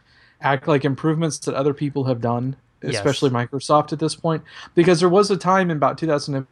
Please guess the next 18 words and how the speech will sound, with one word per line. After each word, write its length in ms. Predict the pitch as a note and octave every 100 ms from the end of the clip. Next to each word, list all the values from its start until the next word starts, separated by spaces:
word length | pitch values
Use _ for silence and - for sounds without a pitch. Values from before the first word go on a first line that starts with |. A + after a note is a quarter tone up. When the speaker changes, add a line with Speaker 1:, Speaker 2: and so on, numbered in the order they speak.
| -
Speaker 1:
five 240 | - E3+ F3
where 80 | D3
they 140 | C#3+
were 120 | C3+
years 260 | C3+ C#3 B2+
ahead 200 | B2 B2+
of 60 | A#2+
Microsoft. 640 | C#3 D3 C3+ - A#2 -
And 80 | C3+
Microsoft 500 | C3 C3 C#3 B2+ B2+
was, 200 | A#2 - _ _ _ -
was 200 | C#3 -
fighting 340 | - C#3 C3+
to 60 | B2+
catch 280 | C3 A#2+ D3+
up, 120 | D#3
and 80 | B2+
Android 540 | C#3+ F3 E3 D3+ C3+